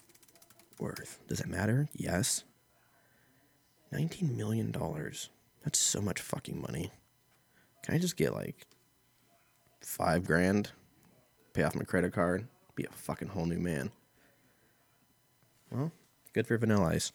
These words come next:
We got Edward Scissorhands. That came out. That movie, uh, fucking terrified me as a kid. I think I saw it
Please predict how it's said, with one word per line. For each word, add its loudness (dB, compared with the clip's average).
We 4
got 8
Edward 12
Scissorhands. 8
That 6
came 4
out. 2
That 8
movie, 8
uh, 6
fucking -4
terrified 4
me 6
as 6
a 2
kid. 6
I -18
think 4
I 4
saw 8
it 6